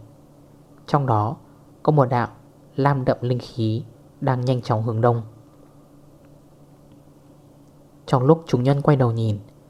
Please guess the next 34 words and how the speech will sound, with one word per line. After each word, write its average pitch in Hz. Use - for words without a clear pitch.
tên 131
Thái 117
Lang 127
giặc 120
hoa 123
kia 120
ở 117
trên 143
thân 143
tộc -
nhân 127
lấy 120
xuống 117
mười 127
cái 107
hắc 151
cầu, 110
cùng 120
với 113
mấy 123
cái 117
hắc 165
cầu 113
mà 110
bản 107
thân 127
mang 123
theo, 117
cuốn 123
vào 127
bao 127
phục -
trước 165
ngực, 117